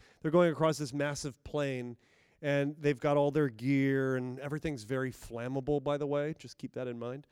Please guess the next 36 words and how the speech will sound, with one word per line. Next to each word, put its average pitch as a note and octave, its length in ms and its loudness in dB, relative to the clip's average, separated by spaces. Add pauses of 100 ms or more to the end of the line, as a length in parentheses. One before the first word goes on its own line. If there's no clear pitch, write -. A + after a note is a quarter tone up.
(460)
And C#3+ 360 -2
so - 140 0
they're, E3+ 220 4
they're E3 160 6
traveling, D3+ 760 4 (340)
and D#3 300 2
they D#3 240 2
see, G#3 460 0
to - 120 -6
their D#3 200 6
horror, D3+ 580 6 (240)
this D#3 180 -2
massive E3+ 640 0
line D3+ 340 2
coming E3+ 340 -2
from D#3+ 180 -6
the C#3+ 80 -2
west B2+ 640 -2
of C#3 120 -4
fire. A#2+ 540 -6 (560)
All F#3 340 4
of E3+ 100 0
the D#3 80 -2
tall E3+ 260 0
grass D#3+ 300 -2
that - 80 -18
they're D#3 100 -2
walking C#3+ 320 -4
through C3+ 220 -10
is B2 100 -10
just A#2+ 200 -12 (280)
burning. A#2+ 400 -8
It's A2 140 -10
all D3+ 160 2
on C#3+ 120 -2
fire. G#2+ 380 -6